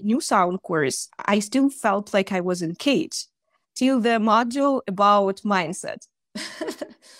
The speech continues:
Because I remember, uh, there was a Q and A session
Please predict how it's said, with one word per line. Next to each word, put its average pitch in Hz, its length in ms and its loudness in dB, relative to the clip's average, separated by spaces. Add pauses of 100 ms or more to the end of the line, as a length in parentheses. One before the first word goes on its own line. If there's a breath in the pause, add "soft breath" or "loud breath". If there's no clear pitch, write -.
(220 loud breath)
Because 269 480 4
I 247 160 2
remember, 240 800 0 (640)
uh, 202 160 -6
there 226 140 -2
was 226 180 0
a 226 60 2
Q 277 220 0
and 311 100 2
A 240 100 2
session 240 520 -6